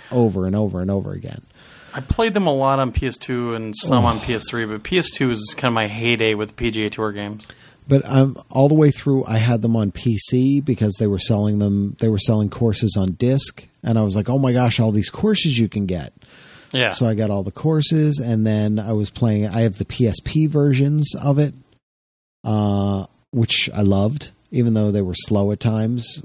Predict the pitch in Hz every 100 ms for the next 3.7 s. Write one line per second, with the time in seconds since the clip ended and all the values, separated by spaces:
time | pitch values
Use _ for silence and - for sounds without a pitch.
0 | 117 107 101 120 104 95 127 113 104 127
1 | 147 135 127 117 113 104 98 107 - -
2 | 151 - 117 143 - - 123 - 139 127
3 | 120 113 120 117 104 - 64